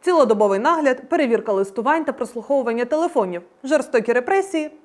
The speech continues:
М, ні, всього лиш буденність маріупольців. Під тотальний контроль потрапляють навіть наймолодші. Окупанти промивають мізки, дітям хоча чесно зізнаються.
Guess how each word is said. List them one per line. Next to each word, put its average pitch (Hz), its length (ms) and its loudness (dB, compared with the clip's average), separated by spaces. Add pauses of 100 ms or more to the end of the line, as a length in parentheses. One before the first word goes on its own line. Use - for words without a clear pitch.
(100)
М, 370 320 0
ні, 285 180 0
всього 269 380 0
лиш 339 160 2
буденність 233 520 -2
маріупольців. 190 560 -2 (300)
Під 330 160 -6
тотальний 220 460 0
контроль 262 360 0
потрапляють 233 600 -4
навіть 247 320 -4
наймолодші. 233 680 -2 (220)
Окупанти 311 420 0
промивають 202 560 0
мізки, 330 400 0
дітям 262 320 -2
хоча 285 220 -2
чесно 262 420 -2
зізнаються. 240 600 -4